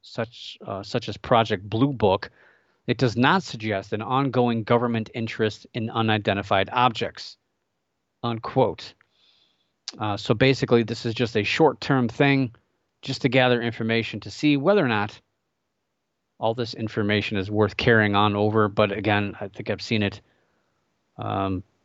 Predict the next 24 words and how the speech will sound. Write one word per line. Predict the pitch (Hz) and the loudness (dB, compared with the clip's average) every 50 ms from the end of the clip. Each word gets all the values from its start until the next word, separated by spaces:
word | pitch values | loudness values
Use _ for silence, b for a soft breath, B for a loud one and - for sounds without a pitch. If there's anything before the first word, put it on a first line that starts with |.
| - - | -4 0
a | 104 | 4
lot | 107 110 107 110 107 | 6 8 8 6 6
of | - | 4
people | - 117 110 - 98 95 | 0 -2 -2 -2 -4 -4
talking | - 117 104 101 - 107 | 0 0 0 0 -2 -2
about | 98 101 98 98 - | -2 0 0 0 -2
this. | 107 98 92 - | -4 -4 -4 -6
It's | - 131 - - | -8 -4 0 0
a | 110 | 2
waste | 95 107 107 104 - - | 4 4 4 4 2 -2
of | 98 90 | -6 -2
money. | 92 92 92 95 92 92 90 | 0 0 0 2 0 0 -2
It's | 85 - - - - | -4 -6 -8 -8 -8
just | 110 101 - | -6 -4 -2
a | 110 | 0
waste | 92 101 104 101 101 - - | 4 4 4 4 2 -4 -6
of | 113 | -2
resources. | 104 107 104 - - 117 107 101 95 - 104 98 92 - - B B B B B B B B B | 0 2 2 2 2 2 2 2 2 0 -2 -4 -4 -6 -10 B B B B B B B B B
And | 107 104 107 | -2 0 0
it's | 107 - | 0 0
just | - 151 - - | 0 0 2 2
a | 135 117 | 2 4
way | 120 117 110 110 | 4 4 2 2
to, | 113 - - 117 107 101 101 98 101 | 0 -4 -4 -4 -2 -2 -2 -4 -6